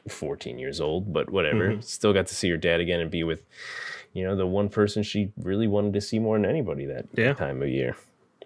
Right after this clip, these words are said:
Speaker 1: So that was, that was, that was pretty cool. If it, like, it made me confused of how that was set up. Like, it felt like Santa knew it was happening, but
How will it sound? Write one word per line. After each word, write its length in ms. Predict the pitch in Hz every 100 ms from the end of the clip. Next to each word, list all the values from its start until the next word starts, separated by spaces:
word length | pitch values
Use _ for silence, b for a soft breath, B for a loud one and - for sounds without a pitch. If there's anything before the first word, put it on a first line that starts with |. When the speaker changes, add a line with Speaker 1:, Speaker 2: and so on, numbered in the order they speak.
| -
Speaker 1:
So 140 | 107 110
that 80 |
was, 100 | 147 127
that 100 | 185
was, 180 | 165 -
that 120 | 170
was 120 | 180
pretty 220 | - 202 120
cool. 400 | - 117 104 104 _ _ _ -
If 180 | 107 -
it, 240 | - 107
like, 160 | 113 110
it 80 | 107
made 140 | 139
me 100 | 113
confused 540 | 98 90 - 98 92
of 100 | 90
how 260 | 85 90 90
that 140 | 87 78
was 140 | 82
set 220 | - 87
up. 180 | 80 -
Like, 100 | 80
it 160 | 78 -
felt 160 | 90
like 140 | 82 85
Santa 380 | 80 76 71 - _ _ _ - - - _ - -
knew 280 | 87 82
it 40 | 78
was 140 | 82 -
happening, 420 | 87 92 104 107
but 180 | 104 -